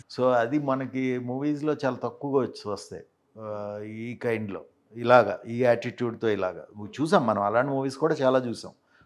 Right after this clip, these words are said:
సూపర్ డూపర్ హిట్లు చూసాం. పెద్ద పెద్ద ఈ ఎన్టీ రామారావు, ఏఎన్ఆర్ గారు, అలాంటి సీనియర్ యాక్టర్స్ దగ్గర నుంచి రీసెంట్గా వచ్చిన ప్రతి ఒక్కళ్ళ మూవీస్‌లో కొన్ని ఉంటాయి. కానీ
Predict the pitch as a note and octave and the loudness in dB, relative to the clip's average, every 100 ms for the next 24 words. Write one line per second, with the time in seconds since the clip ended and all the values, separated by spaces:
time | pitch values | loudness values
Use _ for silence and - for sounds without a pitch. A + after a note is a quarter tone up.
0 | _ A#2 A2 B2 A#2 A#2 G2 G2+ A#2+ A2+ | _ -2 0 0 -2 -4 -6 -8 -6 -4
1 | A2 A2 G#2 G2+ G2 A2 G2+ G#2 G2+ G2 | -6 -8 -8 -8 -8 -6 -4 -4 -4 -6
2 | G2 F#2 _ _ _ - G#2 A2 G#2+ G#2 | -8 -10 _ _ _ -10 -6 -2 0 0
3 | G2+ G2+ G2 G2+ G#2 G#2 G#2 G2+ G2 G2 | -2 -2 -4 -6 -6 -6 -8 -8 -6 -6
4 | F#2+ G2 G2+ G#2+ G2+ A2+ A2+ A2+ A2 - | -6 -6 -4 -6 -8 -10 -6 -2 -4 -4
5 | G#2+ - G2+ G2 G#2 A#2 C3+ A#2 G2+ A2 | -10 -10 -12 -10 -10 -10 -8 -8 -8 -10
6 | G#2 G#2+ G2+ G#2 G2+ G2+ G#2+ - A2 A2 | -6 -6 -8 -10 -8 -6 -6 -6 -8 -8
7 | G#2+ A#2+ B2+ A2+ A#2 A#2+ C#3 B2 D#3+ | -10 -10 -6 -4 -4 -6 -4 -4 -8